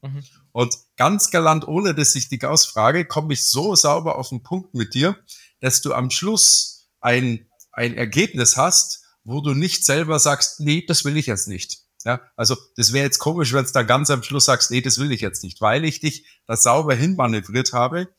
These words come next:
Speaker 2: moderiert habe, ohne dass dir aufgefallen ist, dass das alles sozusagen von dir kam.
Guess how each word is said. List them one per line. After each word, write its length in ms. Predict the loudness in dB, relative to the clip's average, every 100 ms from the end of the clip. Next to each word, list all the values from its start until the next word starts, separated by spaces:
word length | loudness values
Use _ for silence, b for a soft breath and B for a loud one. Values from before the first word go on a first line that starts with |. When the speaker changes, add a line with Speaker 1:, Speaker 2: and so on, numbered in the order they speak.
| _
Speaker 2:
moderiert 580 | -4 -2 0 2 0 0
habe, 380 | 0 0 0 -4 b b b -6
ohne 240 | 0 0
dass 200 | 2 0
dir 180 | 0 0
aufgefallen 680 | 0 0 -4 0 2 2
ist, 200 | 2 -2
dass 120 | -2 -4
das 180 | -4
alles 280 | -2 0 2
sozusagen 640 | 2 0 0 4 4 2 -2
von 320 | -2 -2 -2
dir 240 | 0 0
kam. 340 | 0 0 0